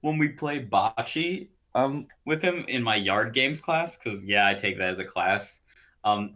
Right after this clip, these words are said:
because they're, like, dark, 'cause they're, like, a tannish gray, brown color, and red.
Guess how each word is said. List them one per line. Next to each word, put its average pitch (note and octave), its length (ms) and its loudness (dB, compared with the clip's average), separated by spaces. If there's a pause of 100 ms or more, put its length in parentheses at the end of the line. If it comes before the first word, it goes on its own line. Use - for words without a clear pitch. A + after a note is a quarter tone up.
because B2+ 300 2
they're, A#2+ 140 6
like, A2 260 2 (100)
dark, A#2+ 380 2 (140)
'cause B2 160 0
they're, B2+ 100 2
like, B2 180 2
a G2+ 80 0
tannish B2+ 520 0
gray, A#2 580 0 (360)
brown G#2+ 300 2
color, C#3 420 2
and F#2+ 240 -4
red. A#2+ 420 -2